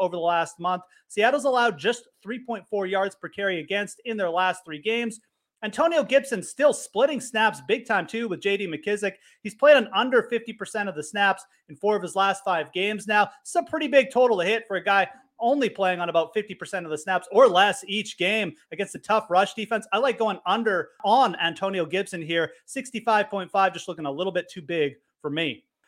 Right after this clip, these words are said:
For my second pick, let's head over to the Seattle Seahawks and let's go to D K Metcalf here. I like D K Metcalf to go over his receiving yardage prop of sixty-five point five yards on No House Advantage. This should be a spot for Metcalf to show off as well against a weaker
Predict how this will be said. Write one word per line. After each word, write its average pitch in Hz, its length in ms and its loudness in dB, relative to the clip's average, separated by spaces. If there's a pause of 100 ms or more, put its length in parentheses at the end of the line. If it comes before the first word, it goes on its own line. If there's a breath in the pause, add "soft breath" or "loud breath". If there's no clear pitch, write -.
(300)
For 190 60 -4
my 262 140 8
second 320 420 6
pick, 285 220 4
let's 254 260 4
head 277 220 6
over 262 160 10
to 254 80 0
the 208 120 2
Seattle 220 380 4
Seahawks 190 640 4
and 180 100 -6
let's 269 160 0
go 330 160 2
to 311 80 0
D 220 300 -2
K 233 200 4
Metcalf 175 600 0
here. 180 160 0
I 180 80 4
like 285 260 4
D 254 140 -4
K 233 180 0
Metcalf 202 460 0
to 170 80 -20
go 170 200 0
over 220 520 4 (240 loud breath)
his 196 180 2
receiving 208 540 -4
yardage 202 420 4
prop 180 260 4
of 170 120 -8
sixty-five 202 800 -2
point 180 220 -8
five 175 300 0
yards 185 380 0
on 202 180 2
No 196 160 2
House 175 240 -2
Advantage. 185 560 -2 (300 soft breath)
This 302 120 -2
should 302 240 -6
be 269 120 -4
a 226 60 2
spot 220 380 0
for 196 80 -10
Metcalf 196 520 0
to 160 80 -14
show 180 240 -2
off 185 280 2
as 151 140 -10
well 180 160 2
against 180 300 -8
a 160 60 -6
weaker 180 580 -6